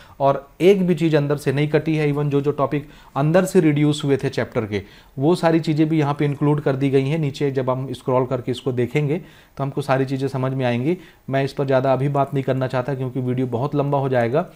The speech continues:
मैं सिर्फ ये बताने के लिए वीडियो को बना रहा हूँ ताकि आप अपने सिलेबस को,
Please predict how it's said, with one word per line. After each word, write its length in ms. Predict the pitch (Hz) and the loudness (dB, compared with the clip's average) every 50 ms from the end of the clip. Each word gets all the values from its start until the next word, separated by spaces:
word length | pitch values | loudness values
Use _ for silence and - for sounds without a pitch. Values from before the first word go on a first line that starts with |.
| - - - - - - - - | -20 -20 -20 -20 -20 -16 -10 -6
मैं 80 | 139 | -4
सिर्फ 260 | 135 - 170 160 147 139 | -2 0 0 0 0 0
ये 140 | 143 156 | 2 2
बताने 360 | 156 160 151 151 147 151 151 147 | 2 2 2 2 2 2 2 0
के 100 | 147 151 | 0 0
लिए 200 | 147 151 151 135 | 0 0 0 -2
वीडियो 300 | 127 131 131 131 139 131 | -2 -4 -2 -2 -2 -2
को 120 | 131 139 | -2 -2
बना 220 | 127 127 127 123 | -2 0 0 0
रहा 120 | 127 131 139 | 0 0 -2
हूँ 100 | 151 147 | -2 -2
ताकि 280 | 135 123 117 - 135 | -4 -4 -2 -2 0
आप 260 | 131 131 131 - - - - | 0 0 0 -2 -8 -16 -14
अपने 220 | 120 - 135 131 | -10 -8 -6 -6
सिलेबस 420 | 127 - 135 120 123 123 131 127 - | -6 -4 -4 -4 -2 -2 -4 -6 -6
को, 260 | - 143 135 127 | -4 -4 -4 -4